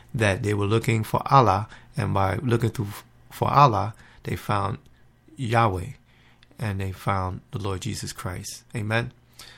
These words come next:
So confidence comes from knowing that God loves us unconditionally. Not conditionally like we do,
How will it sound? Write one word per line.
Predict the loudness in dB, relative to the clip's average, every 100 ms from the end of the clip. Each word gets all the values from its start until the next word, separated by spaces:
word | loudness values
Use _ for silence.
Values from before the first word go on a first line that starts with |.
| -20 _
So | -4 0 0 -2 -6 -8
confidence | 2 2 2 0 0
comes | 0 -2
from | 0 0
knowing | 4 4 2 -2
that | -6 -2
God | 2 4 4 0 -4 -10 -10 -4
loves | -2 -2 -2
us | -4 -6 -10 _ -20 -20 -20 -20 _ 4
unconditionally. | 6 8 6 4 4 2 0 -2 -4 4
Not | 4 6
conditionally | 4 6 4 2 0 0
like | 0 -2 -4 -14 -20 -20 -4
we | 4 4
do, | 4 0 -4